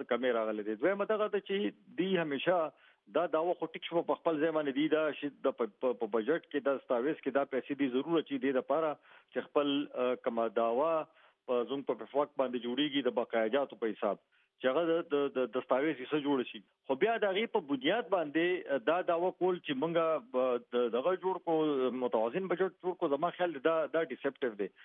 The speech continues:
او دا لږې پیسې دي هم نه، درې، څلور، پنځه، شپږ اربه روپۍ دي هم نه چې خلک وایي چې په بجټ کې دومره ګنجایش وي چې باید کې به دا دي ابزورب کړي. ځکه چې پنځوس اربه روپۍ ډېر لوی شی دی. نو که تاسو درې دغه نه تاسو ده وباسئ،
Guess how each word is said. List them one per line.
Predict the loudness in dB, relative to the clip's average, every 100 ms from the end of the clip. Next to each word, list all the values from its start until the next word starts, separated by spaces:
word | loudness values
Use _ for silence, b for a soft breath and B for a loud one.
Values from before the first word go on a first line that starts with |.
| B B B
او | -2
دا | 0 0
لږې | 0 -2 0
پیسې | -2 0 0
دي | 0
هم | 0 0
نه، | -2 -8 _ _ -6
درې، | -2 0
څلور، | 2 0 0
پنځه، | -2 2 2 2 0
شپږ | -2 0
اربه | 0 2 0
روپۍ | 0 0 2
دي | 0
هم | 0
نه |
چې | -2 0
خلک | 0 0
وایي | -2
چې | -2 -2
په | 0
بجټ | 0 -2
کې | -2 -4
دومره | 0 0 0
ګنجایش | -2 0 -2
وي | -4
چې | -4 0
باید | 0 0
کې |
به | -2
دا | 0 -2 -2
دي | -2
ابزورب | -2 0 0 0 _
کړي. | -18 -18 b b b b -6
ځکه | -2 -2
چې | 0
پنځوس | -2 0 0 2
اربه | 0 0 0
روپۍ | 0 2
ډېر | 0 0
لوی | 0
شی | 2 0
دی. | -2 -6 b b _
نو | -4
که | -2 0
تاسو | 0 0
درې | 0 2 2 2 0
دغه | 0 0
نه |
تاسو | 0 0 -2 0
ده | 2
وباسئ، | 2 2 0 0